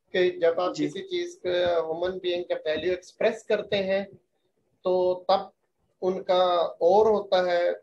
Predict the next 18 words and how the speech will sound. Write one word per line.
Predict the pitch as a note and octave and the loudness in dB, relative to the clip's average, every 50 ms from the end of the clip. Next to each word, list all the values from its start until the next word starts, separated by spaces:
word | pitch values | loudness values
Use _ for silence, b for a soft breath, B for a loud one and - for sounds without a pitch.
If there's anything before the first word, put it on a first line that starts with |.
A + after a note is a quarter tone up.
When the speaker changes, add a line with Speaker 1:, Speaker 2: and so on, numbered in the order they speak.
| _ _ _ _ - | _ _ _ _ 2
Speaker 1:
और | E3+ E3 E3 E3 - | 2 2 2 2 0
जब | F3 F#3 F3+ F3+ - - | -4 -4 -4 -6 -8 -6
उन्हें | E3 F3+ F3+ F3+ F3 | -4 -2 -2 -4 -4
actually | - E3+ D#3+ - - - G#3+ G#3+ A#3+ A#3+ G3+ | -6 -8 -10 -6 -4 -2 -2 -2 -2 -4 -4
वो | A3 A3 | -4 -4
पे | A3 - F#3+ F#3+ G3 | -4 -6 -6 -6 -6
करके | F#3+ - F#3+ F3+ E3+ - F#3+ F#3+ | -4 -4 -4 -4 -6 -8 -10 -12
चीज | F#3+ F#3+ F#3 F#3 F3+ F3+ | -10 -10 -12 -12 -10 -8
लेनी | E3+ D#3+ E3 F3 F#3 | -8 -6 -6 -6 -6
पड़े, | - - F3+ F3 F3 F3 | -8 -6 -6 -4 -4 -6
तो | F3 F3+ | -6 -8
तब | E3+ - F3 F3 F3 | -6 -4 -4 -2 -2
उनका | F3 E3+ E3+ - E3 | -4 -6 -4 -4 -4
decision | D#3 D3+ D3 - - D3 C3+ D3+ D#3 | -4 -4 -6 -10 -12 -12 -10 -10 -10
change | - - D#3 D3 C#3+ C3 C3 | -8 -6 -4 -4 -4 -4 -8
हो | A#2+ | -12
जाता | - - - - _ _ | -16 -16 -20 -20 _ _
है। | _ | _